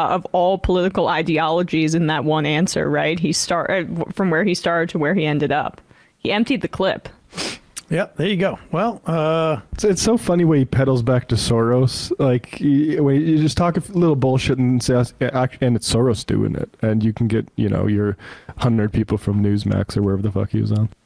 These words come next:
Speaker 2: That's crazy. Yeah, th-, interesting branding, uh, um, uh, mechanism.
Speaker 3: Good luck getting those guys to read, uh, the Communist Manifesto.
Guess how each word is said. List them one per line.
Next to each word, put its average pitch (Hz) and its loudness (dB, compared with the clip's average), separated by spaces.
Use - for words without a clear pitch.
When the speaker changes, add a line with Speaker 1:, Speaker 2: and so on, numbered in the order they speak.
Speaker 2:
That's 160 -2
crazy. 135 -2
Yeah, 147 -2
th-, 190 0
interesting 185 0
branding, 151 0
uh, 120 -2
um, 113 -4
uh, 113 -4
mechanism. 110 -4
Speaker 3:
Good 175 2
luck 208 0
getting 135 0
those 127 2
guys 123 0
to 123 0
read, 123 2
uh, 123 4
the - -14
Communist 131 0
Manifesto. 127 -2